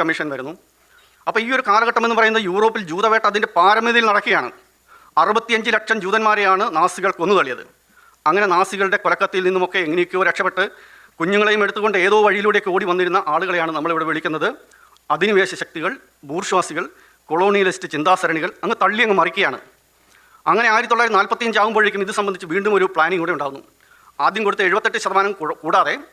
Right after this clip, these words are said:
പിന്നെയുണ്ടായിരുന്ന ഇരുപത്തിരണ്ട് ശതമാനം ഭൂമിയെ അൻപത്താറ് നാൽപത്തൊന്ന് എന്ന തരത്തിൽ ഭാഗിക്കുന്നു. അങ്ങനെ അൻപത്താറ് ഭാഗം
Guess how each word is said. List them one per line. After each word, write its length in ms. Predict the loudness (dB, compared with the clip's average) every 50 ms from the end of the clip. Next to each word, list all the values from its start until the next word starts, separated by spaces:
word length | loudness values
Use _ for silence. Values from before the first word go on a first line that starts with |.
| _ _ _ _ -20 _ _ _ _ -6
പിന്നെയുണ്ടായിരുന്ന 540 | -2 0 2 2 4 4 2 2 0 -2
ഇരുപത്തിരണ്ട് 420 | -6 -4 -2 -2 -2 -2 -2 -2 -2
ശതമാനം 300 | -2 2 2 2 2 0
ഭൂമിയെ 360 | -2 -4 -2 -2 -2 -4 -4 -6 -6
അൻപത്താറ് 500 | -6 -4 -4 0 2 2 2 2 0 -4
നാൽപത്തൊന്ന് 440 | -4 -4 -4 -6 -6 -4 -6 -6 -6 -6
എന്ന 140 | -4 -2 -2
തരത്തിൽ 220 | -2 -2 -4 -10 -4
ഭാഗിക്കുന്നു. 420 | -2 -2 -2 -2 -4 -4 -4 -4 -6 -8 _ _ _ _ _ _ _ _ _ _ _ _ _ _ _ _ -2 -2
അങ്ങനെ 300 | 0 0 0 -2 -2 -2
അൻപത്താറ് 360 | -4 -2 -2 0 2 2 2 4
ഭാഗം 340 | 2 2 2 2 -2 -4